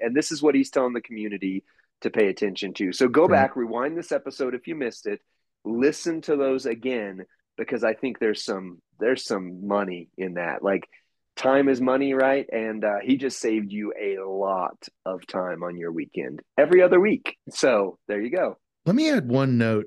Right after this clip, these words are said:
Speaker 2: I, I think I had an intelligent thought after we moved on from it, is this. I try to, um, abide by those guidelines, uh, certainly. Um, one thing on point two about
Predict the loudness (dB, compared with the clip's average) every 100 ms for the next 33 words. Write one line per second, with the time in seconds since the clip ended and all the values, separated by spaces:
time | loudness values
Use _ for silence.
0 | _ -2 -2 -4 -6 -2 -2 0 0 0
1 | 0 -2 -2 0 0 -2 -4 -2 -2 -4
2 | -6 -8 -2 0 2 2 0 0 0 -2
3 | -2 -4 -2 -4 -8 -6 -6 -2 -4 -4
4 | -8 -8 -4 -4 -4 -2 -2 -2 -2 0
5 | 2 2 0 -2 -10 _ _ _ -4 0
6 | 0 -2 -2 -2 0 -2 -2 -2 -2 -4
7 | -4 -4 -4 -4 -6 -6 -10 -6 -4 -2
8 | -2 -2 -2 -4 -4 -10 _ _ _ 2
9 | 4 2 2 2 4 2 2 2 2 2
10 | 0 0 -2 0 0 0 -2 -4 -2 0
11 | -2 -4